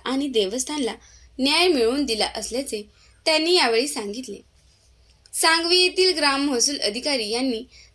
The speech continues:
सात बारा उतार्यावर देवस्थानच्या नावाची नोंद करून दिली आहे. याबाबतची माहिती शेतकरी प्रल्हाद विठ्ठल अलगुडे निकम यांनी शनिवारी सायंकाळी पाच वाजता पत्रकारांशी बोलताना या विषयाची सविस्तर माहिती दिली.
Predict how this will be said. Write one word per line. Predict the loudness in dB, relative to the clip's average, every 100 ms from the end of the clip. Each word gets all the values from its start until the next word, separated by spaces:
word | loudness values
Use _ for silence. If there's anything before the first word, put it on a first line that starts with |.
| 0
सात | 2 2
बारा | 0 2 0
उतार्यावर | -2 0 0 0 -2 -6 -8 _ -20 0
देवस्थानच्या | 2 4 2 0 -2 -2
नावाची | 0 2 2 0 -2
नोंद | -2 -2 -4
करून | -6 -4 -6
दिली | -6 -6
आहे. | -8 -10 -20 _ _ _ _ -4
याबाबतची | 2 4 4 2 -2 -2 -2
माहिती | -4 -6 -10 -18 -12
शेतकरी | -2 -2 -2 -4 -4 -6 -16 -20 -20 _ _ _
प्रल्हाद | 0 2 2 2 0
विठ्ठल | -4 -4 0 0 -2 -4
अलगुडे | -2 -2 -2 -2
निकम | -2 -4 -6 -6 -6 -18 -20 _ _ -6
यांनी | 0 2 2 0 0
शनिवारी | 0 0 2 2 0
सायंकाळी | 0 -2 -2 -2 -4
पाच | -2 -2 -2
वाजता | -4 -4 -6 -12 -16 -20 -2
पत्रकारांशी | -2 2 2 2 2 2 -2
बोलताना | 0 -2 0 -2 -2 -2
या | -2
विषयाची | -2 -2 -2 -2 0
सविस्तर | 0 0 -2 -4 -4
माहिती | -4 -8 -10 -8
दिली. | -8 -12